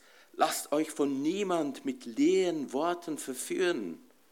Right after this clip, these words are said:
Es sind Leute, die kommen mit leeren Worten und verführen. „Denn um dieser Willen kommt der Zorn Gottes über die Söhne des Ungehorsams.“ Das heißt, sie kommen mit Worten, die eben nicht mit der gesunden Lehre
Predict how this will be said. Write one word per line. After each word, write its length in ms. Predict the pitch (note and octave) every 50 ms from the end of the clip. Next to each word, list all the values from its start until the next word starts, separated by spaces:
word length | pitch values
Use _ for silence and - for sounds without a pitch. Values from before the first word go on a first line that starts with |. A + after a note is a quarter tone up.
| _ _ _ _ _ _ _ _
Es 120 | - - -
sind 180 | - C3 B2
Leute, 360 | A#2+ C#3 D3 E3+ F3 F3 - C3+
die 140 | - C3+
kommen 440 | - - - - E3 F3 F3 E3 C#3
mit 180 | C3 B2+ B2+ A#2+
leeren 400 | A#2+ C#3 D#3 E3 E3 D#3 C3+ -
Worten 400 | C3+ C#3+ D#3 E3 D#3+ - C#3 C3+
und 160 | B2+ B2+ B2
verführen. 640 | - - B2+ - - - C#3 D#3+ D#3+ C#3 G#2 F2+ E2+ - - - - - - - - -
„Denn 160 | C3 C#3 D3
um 180 | C#3+ C#3 C3 C3+
dieser 460 | - F#3 F#3+ G3 F#3 - E3 - -
Willen 340 | D#3+ F3+ F#3 F3 D3+ B2+ -
kommt 300 | - D3+ D#3 D#3+ D#3 -
der 120 | D3 -
Zorn 320 | - - D#3 D3+ D3+ C3 B2
Gottes 520 | D3 D#3 E3+ E3+ - B2 - - - - - - - - -
über 200 | - B2+ A#2+ B2+
die 160 | B2 C3+ B2+
Söhne 560 | - - G2+ A#2 C3+ D3 D3+ D3 B2+ A2 F#2+ - - - - - - - -
des 160 | C3 B2+ -
Ungehorsams.“ 1160 | - D3+ C#3+ D#3+ D3 C3+ C3 G#2+ G#2+ G2+ F#2+ F#2 - - F#2 E2 D#2+ D#2 D2+ - - - - - - _ _ _ _ - _ _ _ _ _ _ _ _ _ _ _ -
Das 160 | - - -
heißt, 260 | B2 C#3 C#3 C#3 -
sie 80 | - -
kommen 400 | - - D3+ D3+ D#3+ E3 D3+ C#3+
mit 220 | C3+ B2 B2 -
Worten, 460 | C3 C#3 D3+ D3+ - - C3+ A#2 G#2+ - - - - - - - - -
die 140 | - -
eben 260 | B2+ B2 B2 B2 A2+ B2
nicht 420 | D#3+ F3 E3+ - - - - - - - - _ _ -
mit 160 | A2+ - -
der 80 | G#2+
gesunden 500 | - G#2 G2 - A#2 B2 B2+ B2 A2+ G2+
Lehre 480 | G2+ F2+ G2+ A#2 A#2+ B2 B2 G#2 E2+ D#2